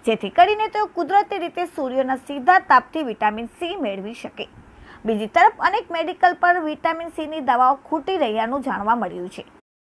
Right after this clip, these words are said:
તેથી દુકાનદારો હવે વધારે પ્રમાણમાં ઓર્ડર પર તેમનું આપી રહ્યા છે.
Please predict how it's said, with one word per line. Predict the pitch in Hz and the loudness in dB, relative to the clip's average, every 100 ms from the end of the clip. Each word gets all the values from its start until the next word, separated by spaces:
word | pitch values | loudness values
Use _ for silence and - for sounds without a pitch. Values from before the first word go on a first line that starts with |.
| _ | _
તેથી | 233 - 220 | -10 -8 -6
દુકાનદારો | 349 427 440 427 415 415 | 0 4 4 6 6 4
હવે | 392 392 | 2 -2
વધારે | 349 262 320 320 | -2 2 2 2
પ્રમાણમાં | 320 285 269 269 294 - | 0 0 0 -2 -2 0
ઓર્ડર | 240 240 262 | -2 -2 -4
પર | 277 269 | -4 -2
તેમનું | 220 214 240 | -4 -2 0
આપી | 190 - 240 | 0 0 -4
રહ્યા | 226 175 - | -4 -4 -8
છે. | 180 | -8